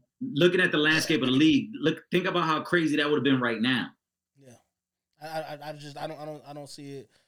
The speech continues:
Speaker 2: see it happening. Um, and let me see, John, can we go with the Bill Russell and them W N B A ten teams in the league titles? Respect to Bill, though. Hit, hit, and let me say this. Here's why you gotta give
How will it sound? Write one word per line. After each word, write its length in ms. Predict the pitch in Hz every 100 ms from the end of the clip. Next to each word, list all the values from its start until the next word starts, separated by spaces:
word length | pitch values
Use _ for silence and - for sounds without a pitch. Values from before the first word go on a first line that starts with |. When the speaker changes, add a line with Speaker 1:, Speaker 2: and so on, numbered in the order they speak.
| _
Speaker 2:
see 220 | - - 139
it 80 |
happening. 600 | 135 135 127 135 131 127 127 -
Um, 540 | 135 135 135 131 127 - _ 143
and 120 | 139 _
let 120 | 127
me 100 | 131
see, 160 | - 113
John, 200 | 117 123
can 140 | 151
we 60 | 147
go 100 | 143
with 100 | 135
the 60 |
Bill 200 | 135 143
Russell 320 | 139 139 143 135
and 140 | 127
them 120 | 139
W 160 | 135 135
N 60 | 135 135
B 60 |
A 60 | 135
ten 240 | 131 143 135
teams 280 | 147 139
in 60 | 131
the 160 | 131 135
league 140 | 135
titles? 420 | 143 139 139 131 _ _ _
Respect 400 | - - 151 131
to 60 | 127
Bill, 260 | 139 143
though. 200 | 135 131 - - _
Hit, 180 | 185 214 202
hit, 180 | - -
and 180 | 180 175
let 100 | 202
me 60 | 254
say 180 | - 160
this. 240 | 117 - - _ _
Here's 200 | 226 277
why 80 | 277
you 180 | 226 220
gotta 280 | 214 196
give 440 | 170 165 190 180